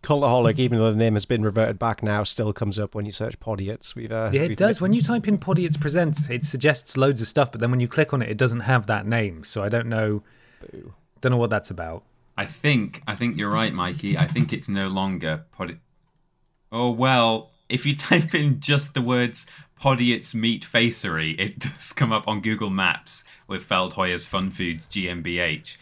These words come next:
Speaker 3: So somewhere in the metadata, it still knows that it
Speaker 2: <laughs>
Speaker 3: used to be called that, but it's
Speaker 2: Oh.
Speaker 3: not the official map's name anymore.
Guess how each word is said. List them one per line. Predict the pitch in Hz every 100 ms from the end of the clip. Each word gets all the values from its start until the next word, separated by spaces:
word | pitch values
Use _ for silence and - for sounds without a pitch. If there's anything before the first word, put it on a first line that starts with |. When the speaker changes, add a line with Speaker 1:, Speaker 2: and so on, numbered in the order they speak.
| -
Speaker 3:
So | - 107
somewhere | - 139 139 135 131
in | 120
the |
metadata, | 117 120 - 120 85 78 - 76 69 - _
it | 90 -
still | - 113 113
knows | 104 101 92 78
that | 135 127
it | 185
Speaker 2:
<laughs> | 92 95
Speaker 3:
used | -
to | 98
be | 90
called | 90 101 90 90
that, | 78 69 - - _ _ _ _
but | 90 202
it's | 220
Speaker 2:
Oh. |
Speaker 3:
not | 107 104 _
the | 104
official | 95 - 92 95
map's | 87 85 82 -
name | 78 73
anymore. | 73 71 71 71